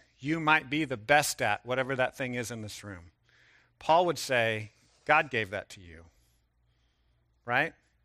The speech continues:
If you're the fastest person in the room, God made you fast.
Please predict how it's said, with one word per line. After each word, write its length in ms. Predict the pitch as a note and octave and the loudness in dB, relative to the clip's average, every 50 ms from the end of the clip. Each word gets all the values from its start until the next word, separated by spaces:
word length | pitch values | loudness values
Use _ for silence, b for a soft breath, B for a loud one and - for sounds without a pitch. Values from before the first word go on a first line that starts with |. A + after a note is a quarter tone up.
| _ _ _ _ _ _ _ | _ _ _ _ _ _ _
If 60 | _ | _
you're 80 | - D3+ | -4 -4
the 60 | C3+ | 2
fastest 380 | - D#3+ D#3 D#3+ - - D3+ - | 4 6 6 6 4 0 -4 -2
person 280 | - E3+ - - D#3 | -2 -2 -2 -2 -4
in 60 | C#3+ C#3 | -4 -2
the 60 | C#3+ | -2
room, 340 | D3+ E3 E3+ E3+ E3 D3+ - _ _ | -2 -2 -4 -8 -10 -12 -18 _ _
God 220 | - B2+ C3 B2+ | 4 4 4 4
made 200 | A#2+ G#2+ G2+ - | 2 -6 -8 -8
you 60 | G#2+ F#2+ | -12 -12
fast. 640 | - A2+ F#2 D#2+ D#2+ E2 - - - - - | -10 -10 -10 -10 -10 -12 -14 -14 -14 -16 -20